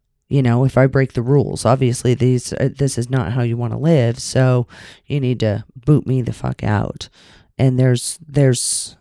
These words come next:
stipulations to coming back home. But this person hasn't eaten in that many days and is living off the very few calories that is wine. But here's my thing.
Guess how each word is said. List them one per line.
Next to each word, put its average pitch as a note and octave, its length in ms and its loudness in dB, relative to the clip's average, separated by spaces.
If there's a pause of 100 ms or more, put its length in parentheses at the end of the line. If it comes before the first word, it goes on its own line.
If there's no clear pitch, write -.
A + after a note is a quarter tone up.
(160)
stipulations D#3+ 840 0
to - 100 -10
coming B2 280 -2
back A2 280 -6
home. - 400 -6 (680)
But C3+ 340 2
this D3 280 2
person C#3 340 2
hasn't B2 440 -2
eaten A2+ 300 -6
in A#2 380 -6 (420)
that C3+ 280 2
many A#2 220 -2
days C3+ 680 2 (640)
and C#3+ 120 2
is C3 140 2
living C3+ 320 2
off B2 180 -2
the B2 100 -2
very C3+ 280 0
few C#3+ 340 -2
calories B2 540 -4
that A#2 240 0
is B2+ 280 -2
wine. B2 580 -2 (920)
But - 180 0
here's F3+ 240 0
my D3 100 -2
thing. D#3+ 340 -2